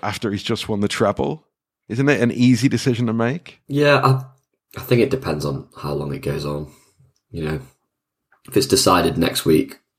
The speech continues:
Speaker 2: then, then I think we're fine. I think if it runs, you know, a few weeks, then yes, I think it is pretty unserious, particularly 'cause he is on a free.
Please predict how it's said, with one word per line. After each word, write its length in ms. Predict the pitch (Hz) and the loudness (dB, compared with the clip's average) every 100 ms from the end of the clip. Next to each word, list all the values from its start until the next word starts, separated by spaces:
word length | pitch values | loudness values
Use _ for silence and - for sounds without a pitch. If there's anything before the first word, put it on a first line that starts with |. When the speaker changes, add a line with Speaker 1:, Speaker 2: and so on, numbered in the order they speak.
| - | -6
Speaker 2:
then, 320 | - - - _ | -4 -4 -8 _
then 140 | - - | -2 0
I 60 | |
think 200 | - 76 | 0 -2
we're 60 | - | -2
fine. 500 | - 71 71 - - - | -4 -2 -2 -6 -12 -6
I 80 | - | -2
think 460 | 90 85 - - _ - | 2 2 0 -8 _ -8
if 160 | - | 2
it 120 | 92 | 2
runs, 680 | 78 82 76 80 - - - _ _ _ _ _ _ | 4 2 2 0 0 -2 -6 _ _ _ _ _ _
you 80 | - | -4
know, 140 | 73 | -2
a 40 | 76 | -2
few 300 | - 80 78 | -2 0 4
weeks, 360 | 76 65 67 | 4 2 -2
then 200 | 78 76 | -4 -2
yes, 300 | 73 71 - | -2 -2 -4
I 80 | 73 | -4
think 160 | 71 67 | -2 0
it 60 | 73 | 0
is 120 | 67 | 0
pretty 440 | - _ - 67 73 | -6 _ -4 -2 -2
unserious, 540 | 69 - 131 - - | -2 -2 0 -2 -4
particularly 380 | - 67 65 - | -6 -6 -6 -6
'cause 140 | - | -4
he 120 | 69 71 | 0 0
is 100 | 67 | 0
on 80 | - | -4
a 40 | |
free. 360 | - - 73 | -4 -4 -4